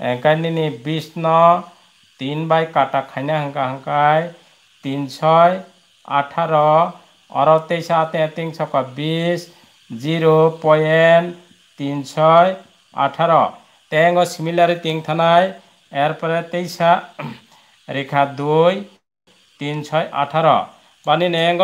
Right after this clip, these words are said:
সিক্স পয়েন্ট সিক্স। সেকেন্ড, সিক্স পয়েন্ট সিক্স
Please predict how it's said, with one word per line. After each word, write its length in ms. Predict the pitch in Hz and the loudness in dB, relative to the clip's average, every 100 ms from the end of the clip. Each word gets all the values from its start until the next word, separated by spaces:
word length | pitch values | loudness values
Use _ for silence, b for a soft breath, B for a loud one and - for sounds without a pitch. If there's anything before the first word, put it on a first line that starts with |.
| 196 | -2
সিক্স 280 | - 170 - | -4 -10 -4
পয়েন্ট 260 | 160 156 | -4 -4
সিক্স। 320 | 151 190 180 - - b b b - | -6 -4 -4 -6 -18 b b b -10
সেকেন্ড, 500 | - 151 165 139 98 - _ _ _ _ | -4 -2 2 0 -2 -14 _ _ _ _
সিক্স 240 | - 156 | -8 -8
পয়েন্ট 260 | - 156 156 | -4 -4 -4
সিক্স 320 | - 190 214 | -6 -4 -4